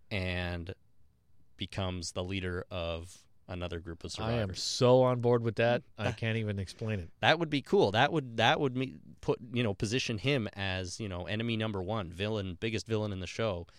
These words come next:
Speaker 1: if,
Speaker 2: Yeah.
Speaker 1: when, once they get to that point, right?
Speaker 2: Oh, <clears throat> that's a great idea. All right, Dave.
Speaker 1: There you go. Dave has a plan.
Speaker 2: Check out the big brain on Dave.
Speaker 1: <laughs> Yeah, there you go. <laughs> Uh, finally, Mike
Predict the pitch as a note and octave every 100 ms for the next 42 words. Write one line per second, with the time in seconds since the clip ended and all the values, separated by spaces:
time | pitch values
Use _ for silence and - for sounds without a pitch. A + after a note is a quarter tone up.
0 | - F#2 F#2+ G2+ F2+ A2+ G#2+ A2 G#2 G2
1 | F#2 A2 F#2 G2+ - D2+ E2+ - E2 -
2 | D#2+ F2 F#2 F#2 F2+ F2+ F2 E2 F2+ G#2
3 | A2 E2+ F2 F#2+ C#3+ A2+ F2+ F2+ D#2 C#2
4 | - - - - B2 E3 F#2 G#2 B2+ G#3
5 | G2+ D2+ A2+ C3 C3 D3+ D#3+ A2 F2 A2
6 | C3 C3+ B2+ G2 G#2+ A#2+ A#2+ A2+ - E2
7 | G2+ F2+ D#2+ A#2+ F3 E3+ D3+ A2+ B2 B2+
8 | C3 D3+ D3+ A2 F#2+ A2+ G#2+ F2 - -
9 | - G#3 - - - - - - - -
10 | B2+ C3+ F#2+ G2 - - F#2+ - - -
11 | - - - - - - - - C#3 D3
12 | - - C#3 D#3+ E3 C3 G#2+ B2 D3+ -